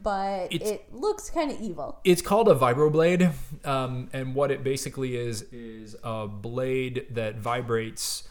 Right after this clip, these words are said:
Speaker 2: at a very high frequency and can cut through many other, many other things, other metals, and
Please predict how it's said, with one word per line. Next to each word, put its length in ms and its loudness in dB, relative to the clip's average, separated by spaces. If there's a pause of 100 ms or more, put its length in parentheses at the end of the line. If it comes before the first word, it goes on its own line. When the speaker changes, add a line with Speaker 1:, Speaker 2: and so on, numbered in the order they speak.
(180)
Speaker 2:
at 140 -2
a 80 -2
very 380 0
high 200 -4
frequency 640 -4
and 140 -6
can 180 -6
cut 300 -6
through 420 -4
many 440 -4
other, 500 -4
many 340 -2
other 160 -2
things, 520 -6
other 180 -4
metals, 580 -4
and 220 -10